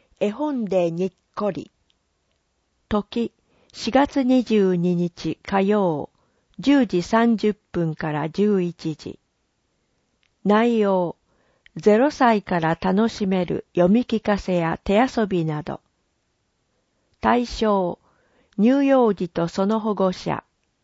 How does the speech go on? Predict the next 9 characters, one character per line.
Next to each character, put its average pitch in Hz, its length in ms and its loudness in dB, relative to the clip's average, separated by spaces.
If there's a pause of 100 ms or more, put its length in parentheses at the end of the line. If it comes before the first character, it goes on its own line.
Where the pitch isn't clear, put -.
(880)
定 247 320 2
員 202 480 0 (320)
十 247 220 0 (200)
組。 170 320 -6 (800)
当 254 180 4
日 233 340 -4
先 220 320 0
着 190 380 -6
順。 156 320 -6